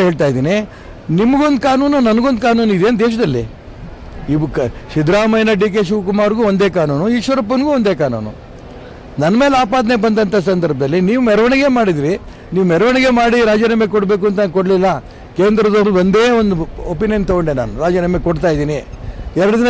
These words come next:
ತಡಿ ಅಂದರು, ಆದರೂ ಮತ್ತೆ ಪ್ರೆಷರ್ ಮಾಡಿದೆ, ನಾನು ರಾಜೀನಾಮೆ ಕೊಡ್ತಾ ಇದ್ದೀನಿ, ನನ್ನ ಮೇಲೆ ಎಫ್ ಐ ಆರ್ ಬಿದ್ದಿದೆ, ನಾನು ಕಂಟಿನ್ಯೂ ಆಗಿ ಮಂತ್ರಿ ಕಂಟಿನ್ಯೂ ಆಗಿ ಸಾಧ್ಯ ಇಲ್ಲ, ದಯವಿಟ್ಟು ನಂಗೆ ಅವಕಾಶ ಮಾಡಿಕೊಡಿ ಅಂದಾಗ ಕೇಂದ್ರದ ಅವಕಾಶ ಮಾಡಿಕೊಟ್ರು, ರಾಜೀನಾಮೆ ಕೊಟ್ಟೆ, ತನಿಖೆ ಆಯಿತು, ನಾನು ತಪ್ಪಿತಸ್ಥ ಅಲ್ಲ ಅಂತ ತೀರ್ಮಾನ ಆಯಿತು.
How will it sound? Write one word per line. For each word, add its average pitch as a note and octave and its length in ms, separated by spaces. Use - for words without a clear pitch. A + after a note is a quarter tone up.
ತಡಿ G#3 240
ಅಂದರು, D#3+ 200
ಆದರೂ G3+ 260
ಮತ್ತೆ A3+ 220
ಪ್ರೆಷರ್ G3+ 360
ಮಾಡಿದೆ, D3+ 220
ನಾನು D3 120
ರಾಜೀನಾಮೆ F#3 400
ಕೊಡ್ತಾ D3+ 260
ಇದ್ದೀನಿ, C3+ 220
ನನ್ನ G3+ 160
ಮೇಲೆ G3 180
ಎಫ್ G3 140
ಐ - 80
ಆರ್ E3+ 120
ಬಿದ್ದಿದೆ, C#3+ 340
ನಾನು G#3 180
ಕಂಟಿನ್ಯೂ A3+ 360
ಆಗಿ G3+ 140
ಮಂತ್ರಿ G3+ 240
ಕಂಟಿನ್ಯೂ F3+ 260
ಆಗಿ D#3 160
ಸಾಧ್ಯ G3 320
ಇಲ್ಲ, E3 180
ದಯವಿಟ್ಟು G3 260
ನಂಗೆ G3 160
ಅವಕಾಶ F#3+ 260
ಮಾಡಿಕೊಡಿ D#3 360
ಅಂದಾಗ B2 220
ಕೇಂದ್ರದ F#3+ 420
ಅವಕಾಶ D#3+ 300
ಮಾಡಿಕೊಟ್ರು, F3+ 460
ರಾಜೀನಾಮೆ E3+ 460
ಕೊಟ್ಟೆ, F3+ 220
ತನಿಖೆ F#3+ 320
ಆಯಿತು, D3+ 220
ನಾನು G#3+ 180
ತಪ್ಪಿತಸ್ಥ G#3+ 460
ಅಲ್ಲ G#3 160
ಅಂತ F3+ 120
ತೀರ್ಮಾನ C#4 320
ಆಯಿತು. F#3+ 180